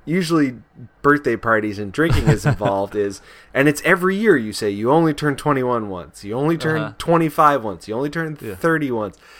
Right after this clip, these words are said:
Speaker 1: It, and it's true. It <laughs> really is
Speaker 2: <laughs>
Speaker 1: mildly prophetic, you know, as much as it's said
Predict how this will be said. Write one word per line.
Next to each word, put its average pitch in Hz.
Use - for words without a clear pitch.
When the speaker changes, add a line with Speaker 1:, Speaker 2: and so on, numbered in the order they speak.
Speaker 1:
It, 143
and 151
it's 151
true. 214
It 151
<laughs> 147
really 233
is 170
Speaker 2:
<laughs> 156
Speaker 1:
mildly 165
prophetic, 160
you 156
know, 151
as 143
much 165
as 143
it's 135
said 131